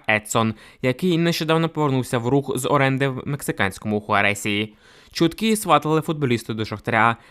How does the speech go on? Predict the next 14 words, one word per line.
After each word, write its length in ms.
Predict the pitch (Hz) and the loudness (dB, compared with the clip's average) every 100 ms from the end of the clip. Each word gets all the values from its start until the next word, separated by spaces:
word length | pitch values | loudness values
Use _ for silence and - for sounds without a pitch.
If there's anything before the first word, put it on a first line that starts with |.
| - | -4
але 180 | 117 113 | -2 0
Динамо 400 | 131 151 156 139 | 2 2 2 2
виграло 380 | 123 113 113 | 0 2 0
конкуренцію 560 | 110 117 131 135 135 156 | 0 -2 0 -2 -2 -2
у 40 | |
гірників 600 | 120 113 110 107 117 113 - - | -2 -2 -2 -2 -2 -4 -8 -10
та 120 | - 123 | -2 2
вирішило 400 | 151 143 156 147 | 4 2 0 -2
запросити 460 | 143 143 151 143 | -2 -4 -4 -2
бразильського 500 | 143 127 107 - 113 | 0 0 -2 -2 0
опорника 460 | 107 139 139 139 147 | 0 0 0 2 2
у 180 | - 165 | 2 -2
свій 240 | - 92 | -2 -4
склад. 500 | - 107 98 101 - | 0 4 4 4 -2